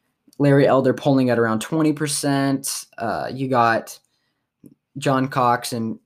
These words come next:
Faulkner at ten percent, Bruce Jenner at four percent, and other candidates at around one.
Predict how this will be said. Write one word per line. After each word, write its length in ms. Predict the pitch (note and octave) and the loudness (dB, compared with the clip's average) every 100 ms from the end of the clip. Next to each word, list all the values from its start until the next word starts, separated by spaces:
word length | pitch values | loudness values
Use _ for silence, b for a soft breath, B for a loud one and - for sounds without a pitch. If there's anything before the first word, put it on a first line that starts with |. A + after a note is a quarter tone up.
| _ | _
Faulkner 500 | - B2+ B2+ C#3 B2 | -2 2 2 0 -4
at 140 | G#2+ - | -4 -4
ten 220 | D3 C#3 | -4 -2
percent, 640 | C3 - C3 B2 A#2+ A2 B B B _ _ _ _ _ - | -4 -4 -4 -4 -6 -8 B B B _ _ _ _ _ -8
Bruce 340 | C3+ C#3+ C3 | 2 2 2
Jenner 360 | A#2+ C3+ B2+ A#2 | 0 0 0 -2
at 180 | G#2+ | -4
four 360 | - - C3 D#3+ | -8 -4 0 0
percent, 840 | - C3+ C#3 C#3 A#2+ A#2 - - - _ _ _ _ _ _ | -2 -6 -4 -4 -4 -6 -8 -12 -16 _ _ _ _ _ _
and 400 | C3 B2 A#2 A#2 | -6 -4 -6 -6
other 240 | - C3 B2+ | -4 -2 -2
candidates 500 | C#3+ B2+ B2+ B2 A#2+ | -2 -2 0 0 0
at 160 | G#2 - | -4 -2
around 400 | B2 A2+ A2+ A#2 | -4 -2 -4 -2
one. 420 | C3 A#2+ B2+ C#3+ | -2 0 -4 -8